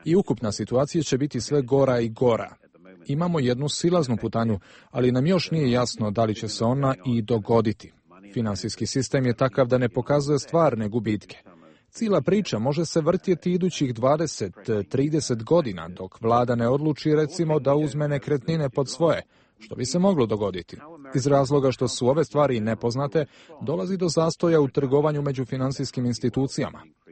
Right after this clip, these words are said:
Bankarstvo i novčano tržište se zamrzavaju, a posljednji potezi Američke centralne banke da tržište odmrzne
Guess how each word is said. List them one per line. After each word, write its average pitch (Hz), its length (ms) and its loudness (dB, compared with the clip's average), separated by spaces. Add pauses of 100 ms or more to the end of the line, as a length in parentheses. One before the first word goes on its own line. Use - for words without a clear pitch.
(120)
Bankarstvo 110 880 -4
i 165 100 0
novčano 101 440 -4
tržište 127 500 -4
se - 200 -2
zamrzavaju, 147 720 2 (420)
a 127 140 -2
posljednji 170 500 0
potezi 143 520 2
Američke 139 480 0
centralne 131 520 0
banke 143 400 0
da 101 140 -2
tržište 131 540 -2
odmrzne 165 540 0